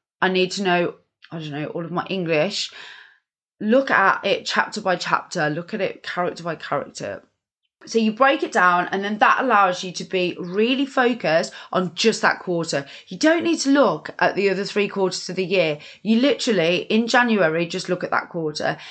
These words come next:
And each month of that quarter, you look at, "Where am I with these goals?" Same for Q two, same for Q three. And then by the time you get to the end of the year, you should be looking at three quarters of goals that have been achieved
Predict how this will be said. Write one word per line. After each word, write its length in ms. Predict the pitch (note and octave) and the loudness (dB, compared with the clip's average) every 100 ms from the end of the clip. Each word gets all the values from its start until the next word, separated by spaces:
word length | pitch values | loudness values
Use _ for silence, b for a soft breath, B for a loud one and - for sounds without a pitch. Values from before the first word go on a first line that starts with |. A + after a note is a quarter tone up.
| B | B
And 220 | F#3 - | -6 0
each 400 | B3+ C#4 - A3+ | 2 2 2 -4
month 540 | A3 A3 A3+ F3+ - - | 2 4 4 2 -6 -8
of 100 | F3+ | -4
that 220 | - - | 0 0
quarter, 520 | - G3 F3+ - E3+ E3 | 0 0 0 2 2 2
you 160 | F3 | 0
look 220 | F#3+ G#3 F3 | -2 -2 2
at, 280 | E3 D#3+ B B | 4 4 B B
"Where 360 | - D#3+ G3+ F#3 | -2 4 6 6
am 180 | E3+ E3 | 2 2
I 320 | D#3 D#3+ D#3 | 2 2 -2
with 200 | E3 F3 | -8 -6
these 200 | E3 D#3 | -2 -2
goals?" 440 | - D#3 C#3 D#3 - B B | 2 2 2 0 -4 B B
Same 360 | - F#3+ G3 | -2 0 2
for 100 | G3 | -2
Q 260 | - C#4+ C4+ | -2 0 0
two, 360 | C4+ F#3+ F#3 F3+ b | 2 0 0 -4 b
same 360 | - - F#3 E3+ | -12 -2 -2 -2
for 100 | E3+ | -8
Q 280 | - E3+ D#3+ | -10 -8 -8
three. 440 | - C#3+ A2 D3+ b b b _ _ | -6 -4 -4 -8 b b b _ _
And 140 | G#3+ A3 | 2 4
then 160 | A3+ | 4
by 200 | A3+ A#3+ | 4 4
the 100 | A#3+ | 2
time 460 | A3+ - A#3+ D4 D#4+ | -4 2 4 4 2
you 100 | D4+ | 0
get 200 | - - | 0 -2
to 80 | A3+ | -4
the 140 | A#3+ | 0
end 160 | A3 G#3 | 0 0
of 60 | |
the 80 | F3+ | -4
year, 560 | F3+ G3+ G#3+ B2 F3 A3+ B B | -2 2 2 2 0 -2 B B
you 160 | - A3+ | -4 -2
should 320 | A3 - C4+ | 0 0 0
be 100 | D#4+ | 2
looking 340 | D4 C4+ - F3+ | 4 4 2 -2
at 200 | E3+ - | -2 -4
three 300 | - A#3 C4 | 0 0 2
quarters 400 | - C#4 C4+ A3+ | 2 0 0 -4
of 140 | A#3 | -4
goals 420 | G#3 G#3 E3 G#3+ | 2 4 4 0
that 120 | G#3+ F#3+ | 0 -6
have 100 | F3 | -4
been 160 | G3+ | -4
achieved 580 | F#3+ - A3+ G3+ G3+ G3 | -2 -2 0 0 -4 -8